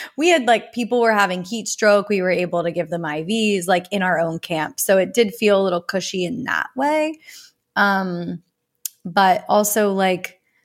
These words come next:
why are we putting ourselves in conditions where heat stroke is the norm?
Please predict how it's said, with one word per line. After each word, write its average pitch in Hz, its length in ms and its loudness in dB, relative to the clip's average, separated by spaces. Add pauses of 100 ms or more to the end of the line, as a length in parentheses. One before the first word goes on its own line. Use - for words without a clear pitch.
(140)
why 185 240 4
are 220 60 2
we 240 120 0
putting 240 300 -6
ourselves 175 520 0
in 180 120 -4
conditions 175 540 -6
where 170 160 -2
heat 180 300 -6
stroke 180 380 -2
is 156 160 -8
the 175 100 -2
norm? 175 640 -6